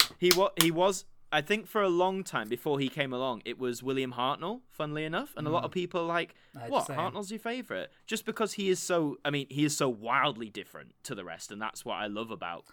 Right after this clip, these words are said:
Speaker 1: how interesting he was. But after series eight, Capaldi's first, like, it was very, you know, he was inching close. I was like, dare I say, after one season, he's my favorite. But then, like, by the end of se-,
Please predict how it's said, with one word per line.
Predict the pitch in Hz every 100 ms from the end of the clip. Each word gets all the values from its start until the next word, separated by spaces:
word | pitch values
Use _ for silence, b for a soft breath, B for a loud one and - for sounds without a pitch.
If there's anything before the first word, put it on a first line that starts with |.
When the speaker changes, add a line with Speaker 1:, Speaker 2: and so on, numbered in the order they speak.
| -
Speaker 1:
how | 110
interesting | 101 - 95 95
he | 113
was. | 101 92
But | - - B B B B -
after | 156 160 185
series | - 185 180 156 143 -
eight, | 117 131 160 -
Capaldi's | - 131 120 120 -
first, | 113 113 143 160 -
like, | 123 - -
it | 135
was | 143 127
very, | 117 139 135 127 123 -
you | 143
know, |
he | 135
was | 131 131
inching | 143 143 147 139
close. | - 120 135 160 -
I | 123 123
was | 123
like, | 131 120 - - b b 131
dare | 139 135
I | 139
say, | 143 113
after | 135 147 147
one | 131 127
season, | - 113 113 139
he's | 147 127 117
my | 113
favorite. | 117 113 135 - B B -
But | 147
then, | 165 156
like, | 147 139 - -
by | 139 135
the |
end | 151 156
of |
se-, | 143 143 131